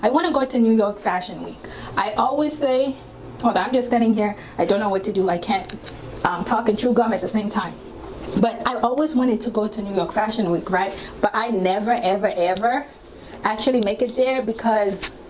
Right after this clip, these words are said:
I don't know, something always happens and then I forget the date and I didn't plan it. It's actually in February, so I, I, I don't even know if I'm gonna make it to Fashion Week this, this year because of the fact that in New York, it's, um, it's in February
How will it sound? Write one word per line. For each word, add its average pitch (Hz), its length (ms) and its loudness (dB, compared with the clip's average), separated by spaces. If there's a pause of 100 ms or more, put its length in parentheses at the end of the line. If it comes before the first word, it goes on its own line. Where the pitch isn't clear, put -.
(600)
I 392 180 0
don't 403 120 0
know, 359 140 2
something 339 320 0
always 320 220 2
happens 285 600 0
and 240 160 -2
then 240 100 4
I 233 100 2
forget 233 360 -2
the 185 80 -4
date 262 440 0
and 190 120 -4
I 175 100 -2
didn't 185 260 -2
plan 262 340 0
it. 262 200 -2 (240)
It's - 160 -2
actually 349 320 0
in 349 80 2
February, 240 480 2
so 240 120 0
I, 269 160 2 (200)
I, 370 280 -2
I 247 140 0
don't 294 140 0
even 233 160 -2
know 202 100 2
if 202 60 0
I'm 220 100 2
gonna 208 160 0
make 185 180 0
it 196 100 -2
to 208 80 0
Fashion 208 300 -4
Week 190 200 0
this, 190 260 0 (480)
this 233 300 0
year 220 320 0
because 226 240 2
of 202 80 0
the 202 80 -2
fact 240 380 -2
that 180 280 0 (140)
in 214 100 0
New 208 100 4
York, 220 360 0 (360)
it's, - 240 0
um, 196 400 0 (120)
it's 214 100 0
in 247 140 2
February 196 640 2